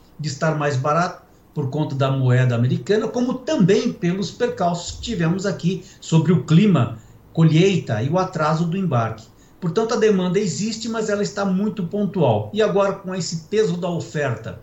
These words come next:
e do, brasileira e do plantio americano, os compradores estão mais lentos na sua aquisição.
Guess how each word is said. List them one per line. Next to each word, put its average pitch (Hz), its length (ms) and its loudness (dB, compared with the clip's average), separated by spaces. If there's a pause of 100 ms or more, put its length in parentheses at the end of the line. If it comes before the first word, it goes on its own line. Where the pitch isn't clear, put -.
(260)
e 156 80 2
do, 185 280 2
brasileira 143 800 0 (320)
e 131 100 -2
do 165 180 4
plantio 165 440 4
americano, 143 800 2 (120)
os 202 240 0
compradores 185 680 0
estão 180 440 -2
mais 170 640 2
lentos 180 680 4
na 185 120 -2
sua 170 320 -2
aquisição. 180 640 -4